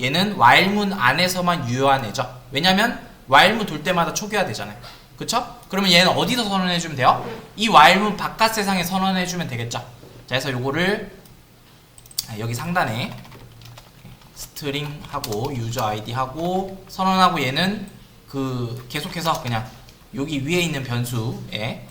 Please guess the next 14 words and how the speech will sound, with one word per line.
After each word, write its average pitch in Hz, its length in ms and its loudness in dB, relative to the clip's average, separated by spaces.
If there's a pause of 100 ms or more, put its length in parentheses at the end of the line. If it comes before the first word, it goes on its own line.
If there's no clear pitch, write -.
(260)
적재시키면 175 1040 -2 (300)
얘가 131 220 6
어떤 180 220 2
상태든 196 420 -2
간에, 151 460 0 (100)
어, 107 200 -10
적재된 151 420 -6
상태를 202 720 -2 (180)
바깥쪽에 165 440 0
쓸 208 180 -4
수 - 140 -8
있겠죠. 110 260 -12
이런 107 180 -10
식으로. - 220 -12